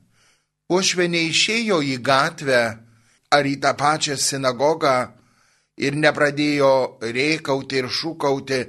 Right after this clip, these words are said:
kad Jėzus mane išgydė, bet ji ėmėsi tų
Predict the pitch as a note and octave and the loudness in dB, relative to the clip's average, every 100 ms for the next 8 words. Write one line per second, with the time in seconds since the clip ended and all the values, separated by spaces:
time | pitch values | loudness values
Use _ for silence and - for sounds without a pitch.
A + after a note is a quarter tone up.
0 | - - - - C3 A#2 C#3 D3+ B2+ C3 | -10 -20 -12 -4 -4 -2 0 0 -2 -4
1 | - B2 C3 B2+ A2 F3 F#3+ - F#2 - | -4 -4 -4 -6 -6 -8 -8 -6 -6 -8
2 | _ _ _ _ _ _ _ - G2 A2 | _ _ _ _ _ _ _ -14 -12 -8
3 | - A2+ G2+ G2+ - - G#2+ A3+ _ _ | -4 -4 -4 -4 -4 -4 -6 -14 _ _
4 | _ _ _ - | _ _ _ -8